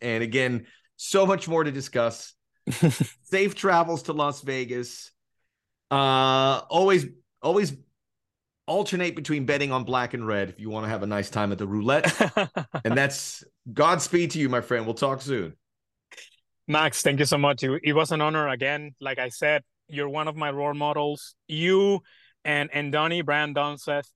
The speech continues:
Speaker 2: are my favorite, uh, soccer broadcasting duo
Speaker 1: <laughs>
Speaker 2: in the United States. Um,
Speaker 1: <laughs>
Speaker 2: I'm always excited to watch and, and hear you guys on, on M L S Season Pass. And tell Donnie,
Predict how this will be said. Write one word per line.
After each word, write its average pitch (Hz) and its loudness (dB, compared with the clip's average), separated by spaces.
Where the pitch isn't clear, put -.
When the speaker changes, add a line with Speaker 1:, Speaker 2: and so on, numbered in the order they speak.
Speaker 2:
are 143 0
my 131 -2
favorite, 151 -2
uh, 127 -2
soccer 151 -2
broadcasting 143 -2
duo 143 0
Speaker 1:
<laughs> - -20
Speaker 2:
in 160 -2
the 156 2
United 147 0
States. 151 -4
Um, 127 -2
Speaker 1:
<laughs> - -12
Speaker 2:
I'm 147 0
always 180 4
excited 170 0
to 165 -2
watch 147 -2
and, 147 -10
and 143 -4
hear 156 2
you 156 4
guys 151 0
on, 131 -8
on 131 -2
M 131 0
L 143 2
S 139 -2
Season 135 -8
Pass. 139 0
And 120 -2
tell 185 4
Donnie, 208 4